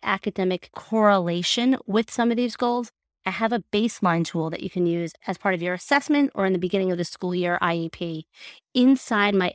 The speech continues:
S L P Elevate membership that has a high interest text,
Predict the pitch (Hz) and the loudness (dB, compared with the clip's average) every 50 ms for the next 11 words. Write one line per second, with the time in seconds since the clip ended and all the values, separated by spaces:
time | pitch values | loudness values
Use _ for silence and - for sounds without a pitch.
0 | - - 185 - - 190 180 - - 185 180 175 - 190 175 175 165 170 165 - | -6 -10 -8 -4 -2 -2 -2 -2 -2 -2 -2 -2 0 0 0 0 0 -2 -4 -2
1 | 185 165 170 196 202 - 311 311 - _ _ - 202 196 185 185 185 180 175 175 | -4 -4 -2 -4 -4 -4 -4 -6 -6 _ _ -2 0 0 2 2 2 2 2 0
2 | - _ - 196 180 175 - - - 220 247 - 254 233 - 294 285 - - - | -4 _ -6 -6 -4 -4 0 0 2 2 2 0 -2 -2 -2 -6 -6 -8 -6 -6
3 | 180 - _ - - - - | -6 -6 _ -16 -20 -20 -20